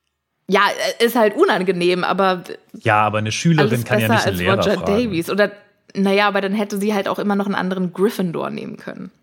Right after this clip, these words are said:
Speaker 1: der was über Harry weiß. Oder einen Hufflepuff,
Speaker 2: Hm.
Speaker 1: der was über Cedric weiß. Aber Roger Davies ist doch, glaub ich, ein Ravenclaw, oder?
Speaker 2: Mhm,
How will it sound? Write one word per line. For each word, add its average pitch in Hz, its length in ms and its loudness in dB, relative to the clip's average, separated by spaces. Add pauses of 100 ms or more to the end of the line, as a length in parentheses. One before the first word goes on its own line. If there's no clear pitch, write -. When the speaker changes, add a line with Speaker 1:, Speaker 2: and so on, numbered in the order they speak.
(640)
Speaker 1:
der 185 100 2
was 185 120 -4
über 185 180 -2
Harry 208 420 0
weiß. - 560 -16
Oder 190 140 2
einen 180 280 -4
Hufflepuff, - 840 -8
Speaker 2:
Hm. 202 220 -4
Speaker 1:
der 180 100 -2
was 175 180 -4
über 175 380 -4
Cedric 190 400 -4
weiß. - 380 -12
Aber 180 360 -4 (420)
Roger 190 220 0
Davies 220 280 -2
ist 220 100 -10
doch, 214 80 -6
glaub 220 140 -6
ich, 208 80 -4
ein 202 100 -2
Ravenclaw, 175 420 -6
oder? 220 160 -6
Speaker 2:
Mhm, 156 220 0